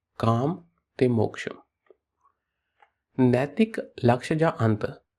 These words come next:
ਮਨੁੱਖ ਨੂੰ ਇੱਕ ਸੁਖੀ ਨੈਤਿਕ ਜੀਵਨ ਜਿਉਣ ਅਤੇ ਮੌਤ ਤੋਂ ਬਾਅਦ ਵੀ ਮੁਕਤੀ ਪ੍ਰਾਪਤ ਕਰਨ ਦੇ ਯੋਗ ਬਣਾਉਂਦਾ ਹੈ। ਜੇ ਸਾਡੇ ਸਾਹਮਣੇ ਕੁਛ ਨੈਤਿਕ ਲਕਸ਼ ਹੋਣਗੇ ਵੀ ਆਹ, ਆਹ ਅਸੀਂ ਅਟੇਨ ਕਰਨਾ ਆ, ਤੇ ਚਾਰ ਨੈਤਿਕ ਲ-,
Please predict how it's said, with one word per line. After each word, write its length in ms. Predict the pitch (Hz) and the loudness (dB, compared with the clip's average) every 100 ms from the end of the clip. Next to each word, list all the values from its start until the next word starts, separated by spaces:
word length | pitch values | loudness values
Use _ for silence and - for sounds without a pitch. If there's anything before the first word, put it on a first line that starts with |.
| _ _ _ 127 | _ _ _ 4
ਮਨੁੱਖ 320 | 160 190 196 | 4 2 2
ਨੂੰ 220 | 196 - | 0 0
ਇੱਕ 180 | 165 - | -2 -4
ਸੁਖੀ 560 | - - 117 - 180 185 | -2 0 0 0 2 4
ਨੈਤਿਕ 420 | 123 113 139 135 | 2 0 0 0
ਜੀਵਨ 420 | 113 110 127 123 | 2 2 2 0
ਜਿਉਣ 400 | 113 107 131 - 123 | 2 2 0 0 0
ਅਤੇ 180 | 135 143 | 2 2
ਮੌਤ 420 | 110 104 127 - | 4 2 2 0
ਤੋਂ 160 | 165 | 0
ਬਾਅਦ 300 | 120 107 131 | 2 2 0
ਵੀ 140 | 113 131 | 0 2
ਮੁਕਤੀ 340 | 123 113 139 | 0 2 0
ਪ੍ਰਾਪਤ 360 | 139 113 113 113 | 2 0 0 0
ਕਰਨ 320 | - 110 110 | 2 2 2
ਦੇ 80 | 123 | 0
ਯੋਗ 320 | 117 107 123 | 2 0 0
ਬਣਾਉਂਦਾ 320 | 120 107 110 | 0 0 0
ਹੈ। 260 | 107 104 - _ _ - | -2 -6 -10 _ _ -2
ਜੇ 80 | |
ਸਾਡੇ 260 | 113 107 110 | 2 2 0
ਸਾਹਮਣੇ 340 | 110 107 113 | -2 0 0
ਕੁਛ 220 | 131 127 113 | 0 0 0
ਨੈਤਿਕ 320 | 104 120 113 | 0 -2 0
ਲਕਸ਼ 280 | 110 - 107 | 0 -2 -2
ਹੋਣਗੇ 340 | 104 107 113 | 0 2 0
ਵੀ 140 | 127 117 | -2 -2
ਆਹ, 200 | 113 107 | -2 -2
ਆਹ 460 | 113 104 120 143 113 | -2 0 0 0 -2
ਅਸੀਂ 200 | 131 131 | 0 0
ਅਟੇਨ 280 | 110 107 104 | 0 0 0
ਕਰਨਾ 280 | 98 - - | -2 -2 -4
ਆ, 160 | - - _ - _ | -6 -10 _ -20 _
ਤੇ 100 | - | -6
ਚਾਰ 280 | 113 117 117 | 0 0 2
ਨੈਤਿਕ 360 | 123 117 127 127 | 0 0 0 -2
ਲ-, 160 | 117 | -4